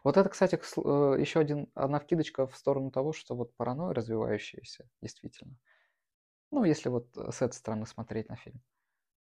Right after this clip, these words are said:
Развивающаяся паранойя, она что-то сделала с собой.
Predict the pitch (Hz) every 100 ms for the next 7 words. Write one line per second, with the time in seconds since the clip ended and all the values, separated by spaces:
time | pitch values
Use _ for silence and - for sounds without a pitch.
0 | _ _ _ _ _ _ _ _ _ 120
1 | 113 143 143 - 117 110 147 151 123 -
2 | - 117 120 107 - 110 117 117 113 110
3 | - 120 131 123